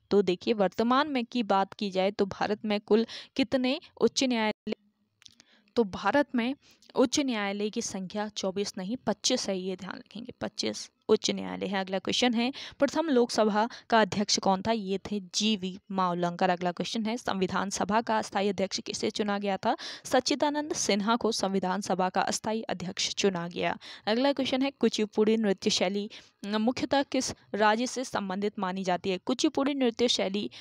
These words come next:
मुख्यतः संबंधित है आंध्र प्रदेश से। अगला क्वेश्चन है, मोहिनी अट्टम नृत्य शैली मुख्यतः किस राज्य से संबंधित मानी जाती है? मोहिनी अट्टम केरला से संबंधित है। और भरतनाट्यम की अगर बात करें तो ये मुख्यतः किस राज्य से संबंधित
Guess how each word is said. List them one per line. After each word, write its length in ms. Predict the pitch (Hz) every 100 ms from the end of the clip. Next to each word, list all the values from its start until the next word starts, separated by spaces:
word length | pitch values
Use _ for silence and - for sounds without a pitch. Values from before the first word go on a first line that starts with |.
| -
मुख्यतः 380 | 233 233 214 226
संबंधित 580 | 233 196 202 202 214 -
है 120 | 202 -
आंध्र 300 | 196 202 202
प्रदेश 380 | 196 190 190 208
से। 140 | -
अगला 240 | 208 196 190
क्वेश्चन 320 | 202 208 208
है, 100 | 226
मोहिनी 400 | 196 190 220 262
अट्टम 320 | 233 - 214
नृत्य 320 | 202 190 208
शैली 300 | 208 196 185
मुख्यतः 360 | 190 - - 190
किस 280 | - 247 202
राज्य 240 | 175 180
से 200 | - 262 - -
संबंधित 540 | - 233 214 190 180 175
मानी 240 | 170 165 165
जाती 300 | - - 175
है? 100 | 180
मोहिनी 360 | 180 180 185
अट्टम 340 | 175 - 226 320
केरला 340 | - 180 180 175
से 140 | -
संबंधित 500 | 226 208 214 214 208
है। 100 | 240
और 180 | 226 185
भरतनाट्यम 840 | 175 - 226 - 226 196 190 196
की 120 | 185
अगर 220 | 185 180 170
बात 300 | 175 180 -
करें 180 | 175 190 294 - -
तो 100 | 214
ये 160 | 208 196
मुख्यतः 380 | 190 - 196 233
किस 320 | 233 - 220
राज्य 240 | 196 202
से 160 | - 214
संबंधित 500 | - 202 190 202